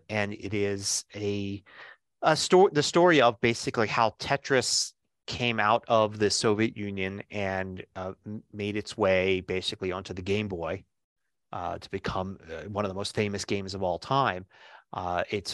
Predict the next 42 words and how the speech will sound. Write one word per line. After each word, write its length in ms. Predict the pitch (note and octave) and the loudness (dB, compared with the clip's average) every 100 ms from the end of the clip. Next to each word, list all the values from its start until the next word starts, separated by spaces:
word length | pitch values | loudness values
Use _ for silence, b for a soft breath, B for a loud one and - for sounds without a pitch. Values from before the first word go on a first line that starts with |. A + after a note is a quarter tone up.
| - | -12
filled 540 | _ B2+ B2+ A#2+ A#2 F#2+ | _ 2 4 2 -2 0
with, 420 | G#2 G2 - - - | 0 0 -4 -18 -8
uh, 220 | G#2 F#2+ F#2 F#2 _ _ _ | -6 -4 -8 -12 _ _ _
it's, 200 | - G#2 | -12 -12
it's 200 | - A2 | -10 0
not 200 | C3+ - | 0 2
really 160 | D3 B2+ | 4 2
the 80 | - | 0
story 280 | - A#2 | 2 4
of 80 | G#2 | 2
a 40 | F2+ | 0
video 260 | A2+ B2 | 0 2
game 260 | G2+ G#2 G2 | 2 -2 0
at 60 | |
all, 300 | F2+ C3+ C3 E2 | 2 2 2 -4
because 260 | G2+ F#2+ | -8 -6
very 220 | G2 A#2+ | 0 2
little 280 | A2 A#2 C3+ | 2 0 0
of 80 | G2 | 0
the 60 | G2 | -4
movie 240 | G2 F#2 | -6 -6
is 100 | F#2+ | -8
about 420 | F#2+ G2 F2+ - - - | -2 0 0 -2 -12 -8
the 80 | |
game 200 | G2+ F2+ | -4 -6
itself. 440 | F2 - G3 - - B B B | -6 -2 0 0 -8 B B B
It's 140 | G#2 | -8
about, 400 | F#2 F#2 E2 D#2+ - B B B | -4 -2 -2 -2 -8 B B B
you 160 | G#2+ G2 | -6 -4
know, 260 | D#2+ E2+ - b - | -4 -8 -10 b 2
dealing 280 | A#2 G#2 | 2 2
with, 240 | F#2 F2 - | -4 -6 -2
uh, 140 | D#2+ | -2
the 200 | F2+ B2 | 0 2
end 140 | C3 A#2 | 2 0
of 100 | F#2+ | -4
the 80 | |
Cold 360 | - - A#2+ G#2+ | -6 -2 0 0
War 540 | A2 C3 C#3 C3+ C3+ C3+ | 2 6 8 6 4 0
and, 540 | - F#2+ F#2 F#2 F2+ - B B - | -4 -4 -2 -4 -6 -14 B B 0
uh, 320 | F2+ F2+ F2+ F#2 G#3 _ _ D#3 - D3+ C3 | 4 4 0 -6 -20 _ _ -20 -16 -16 -16
tr-, 160 | - | -14